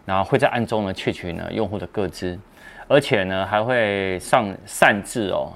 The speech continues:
去订阅哦那个昂贵的一些服务，然后呢去从你的信用卡去偷偷去扣款。所以，呃，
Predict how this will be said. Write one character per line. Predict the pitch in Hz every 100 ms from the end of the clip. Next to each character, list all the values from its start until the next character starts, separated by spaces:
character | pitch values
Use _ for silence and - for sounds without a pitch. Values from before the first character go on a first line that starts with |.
| -
去 | - 120
订 | 113 135 107
阅 | 107 90
哦 | 82 - -
那 | 95
个 | 87 - - - -
昂 | 92 98
贵 | 117
的 | 90
一 | 92
些 | - 98
服 | - 87
务， | 92 78
然 | 92 92
后 | 117
呢 | 101 90
去 | -
从 | - - 98
你 | 92
的 | 87
信 | - 110
用 | 101 90
卡 | 82
去 | 80 107
偷 | -
偷 | 95 95
去 | -
扣 | - 117 92
款。 | - - - - - - - - - -
所 | - 151 185
以， | 156 117 107 98 -
呃， | 101 98 98 92